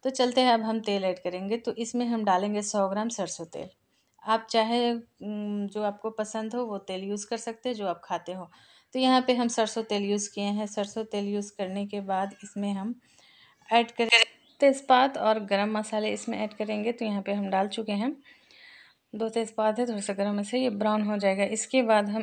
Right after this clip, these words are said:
इसमें प्याज मिर्च जो कटा हुआ है वो हम इसमें ऐड कर देंगे, टोटल हम इसमें डाल देंगे।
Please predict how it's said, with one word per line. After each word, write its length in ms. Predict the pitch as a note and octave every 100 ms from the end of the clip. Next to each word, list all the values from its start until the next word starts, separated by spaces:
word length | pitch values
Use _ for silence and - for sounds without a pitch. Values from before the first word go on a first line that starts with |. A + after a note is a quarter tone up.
| G#3
इसमें 280 | G3+ A3 A3
प्याज 380 | G3+ G3 G3+ G3+
मिर्च 260 | G3+ - G3+
जो 80 | G#3
कटा 280 | F#3+ F#3+
हुआ 220 | G3 F#3+ F#3
है 140 | G#3
वो 180 | A3 G#3
हम 160 | G3 F#3+
इसमें 240 | F3+ F#3+
ऐड 100 | F3+
कर 100 | -
देंगे, 240 | F3 G3 A#3
टोटल 400 | A#3+ A#3 A3+ A#3+
हम 140 | G#3+
इसमें 300 | F3+ - F3+
डाल 240 | F3 D#3 D3+
देंगे। 300 | D#3 D#3+